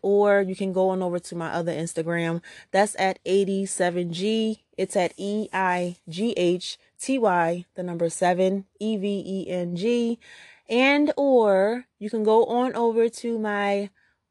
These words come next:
online boutique. Get you a t-shirt and or some tings. I do have a ten percent sale going on right now.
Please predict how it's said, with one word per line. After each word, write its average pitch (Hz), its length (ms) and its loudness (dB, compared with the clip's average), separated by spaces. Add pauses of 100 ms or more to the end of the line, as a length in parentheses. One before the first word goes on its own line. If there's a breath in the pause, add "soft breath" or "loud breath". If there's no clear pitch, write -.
(300)
online 190 380 -2
boutique. 240 540 -2 (280)
Get 233 200 0
you 339 100 4
a 320 80 6
t-shirt 262 480 2
and 202 180 0
or 190 140 0
some 180 180 -4
tings. 220 480 2
I 185 120 2
do 233 140 0
have 226 160 0
a 196 40 -2
ten 226 200 -6
percent 208 360 -4
sale 185 300 2
going 185 260 -4
on 180 380 -6 (360 soft breath)
right 202 300 4
now. 247 400 4